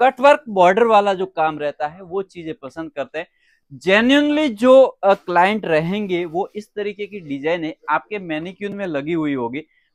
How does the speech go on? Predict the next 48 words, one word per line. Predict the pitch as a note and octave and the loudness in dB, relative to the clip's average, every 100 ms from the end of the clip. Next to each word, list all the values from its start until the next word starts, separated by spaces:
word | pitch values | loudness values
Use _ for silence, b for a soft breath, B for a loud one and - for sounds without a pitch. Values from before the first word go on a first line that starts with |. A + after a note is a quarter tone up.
| D3 | 0
वहां | D#3+ G3 | 2 2
से | A#3+ - | -4 -10
तुरंत | G3 G#3 A3 | -8 -10 -10
देखते | F3+ F#3 F#3 B3+ | -6 -8 -2 -2
ही | B3 B3 | 0 -2
आपको | G#3 G3+ | -2 -4
रेट | F3 D#3+ F#3 - | 0 0 0 -8
पूछेंगे | F3+ F#3 F#3 G#3+ | -12 -10 -10 -10
और | - D3+ | -8 -8
वहीं | C#3 E3+ | -8 -10
से | D#3 E3+ B3 _ _ _ | -12 -18 -20 _ _ _
कवर | E3 E3+ | -2 0
अप | D3+ _ | -2 _
करेंगे। | A2 G#2 F#2+ F2+ _ _ _ | -10 -10 -14 -20 _ _ _
इस | G#3+ A3 | -4 -2
तरीके | G3+ F3 D#3 | -4 -6 -6
के | D#3 - G3 | -8 -10 -10
इंपोर्टेड | G#3 B3 A#3+ A3+ | 2 2 2 -2
फैब्रिक | E3+ C#3 B2 C#3 - | -2 -6 -4 -8 -6
के | D3 | -6
ऊपर | C3+ - C3+ | -6 -4 -4
है | D#3+ | -4
ये | D3+ D3 | -4 -8
चीज। | - C#3 | -8 -8
अगर | C#3 C#3 | -6 -4
आप | C3+ - _ - | -6 -8 _ -8
चिनॉन | C#3+ D#3 F#3+ | -4 -4 -4
पे | F#3 D#3 | -6 -8
गए | C#3 C#3 D#3 _ _ _ | -4 -4 -6 _ _ _
या | D3 | -4
फिर | D3 D3+ | -4 -6
सेमी | - D3 D#3 F3+ | -8 -6 -4 -2
ऑर्गेन्जा | D#3 D3 D3 C#3 | -2 -2 -4 -4
पे | C#3 | -6
गए | C#3 C#3 | -6 -6
तो | C#3+ C3+ | -6 -6
रहने | C3 D3 | -6 -6
वाली | E3 D#3+ | -6 -8
है। | G#3 | -8
और | A#3 | -10
डायमंड | D3 D3+ F#3 A#3 | -4 -4 -2 -4
का | A#3 A3 | -4 -4
काम | F#3+ F#3 | -4 -8
सबके | - E3+ G3+ | -12 -8 -8
साथ | - D#3+ - | -4 -8 -6
में | D#3 | -10
आता | B2 | -10
है। | G#2 | -12